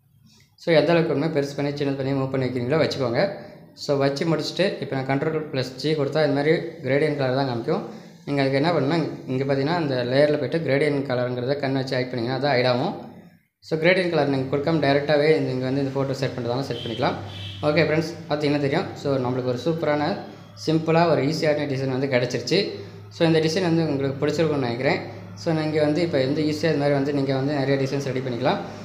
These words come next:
So, இப்போ வந்து இந்த விநாயகர் எல்லாத்தையும் சேர்த்து நான் group பண்ணி வச்சுக்கிறேன். So, எங்கெங்க விநாயகர் இருக்கோ, விநாயகர், விநாயகர் background, அ, இருக்கிற அந்த round shape எல்லாமே நான் வந்து இந்த மாதிரி, அ, அந்த லேயருக்கு நேரா இருக்கிற,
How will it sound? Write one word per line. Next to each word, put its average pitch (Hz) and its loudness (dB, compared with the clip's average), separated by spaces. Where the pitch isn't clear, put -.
So, 175 2
இப்போ 170 2
வந்து 165 2
இந்த 165 2
விநாயகர் 151 2
எல்லாத்தையும் 151 -2
சேர்த்து 139 -2
நான் 143 -2
group 151 4
பண்ணி 135 2
வச்சுக்கிறேன். 120 -2
So, 156 2
எங்கெங்க 156 4
விநாயகர் 147 2
இருக்கோ, 151 -2
விநாயகர், 143 2
விநாயகர் 143 2
background, 131 0
அ, 120 0
இருக்கிற 120 -2
அந்த 120 2
round 143 0
shape 139 0
எல்லாமே 156 2
நான் 139 0
வந்து 160 2
இந்த 135 0
மாதிரி, 147 0
அ, 127 -6
அந்த 123 -4
லேயருக்கு 143 2
நேரா 139 2
இருக்கிற, 123 -2